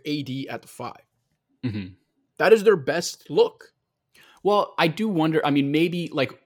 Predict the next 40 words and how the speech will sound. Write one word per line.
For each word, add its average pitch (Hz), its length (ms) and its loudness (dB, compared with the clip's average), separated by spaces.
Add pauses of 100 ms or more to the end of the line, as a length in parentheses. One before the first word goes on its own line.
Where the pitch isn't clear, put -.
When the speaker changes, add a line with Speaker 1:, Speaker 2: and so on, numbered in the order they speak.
(100)
Speaker 2:
when 143 220 -2
Ariza's 127 480 -2
healthy, 90 320 -6
you 87 120 -8
know, 98 200 -6
when 101 380 -6
Ellington's 104 480 -8
healthy, 92 300 -10
when 101 400 -8
Nunn 104 280 -4
is 90 120 -12
healthy, 90 320 -10
I, 107 220 -2
I 147 40 2
just 156 140 -6
think 180 160 -6
they'll 147 120 -2
have 123 240 -2
more 113 260 -4
options 101 400 -6
to 90 80 -14
fill 104 380 -6
out 90 200 -8
those 78 200 -10
lineups, 71 420 -10
and 95 240 -12
maybe 101 360 -6
then 92 420 -8 (640)
we'll 104 160 -8
start 90 320 -6
to 92 80 -12
see - 160 -8
them 90 180 -10
spend 95 340 -10
more 90 200 -10
time 90 260 -14
with 78 100 -18
him 85 180 -16
at - 120 -20
center. - 340 -16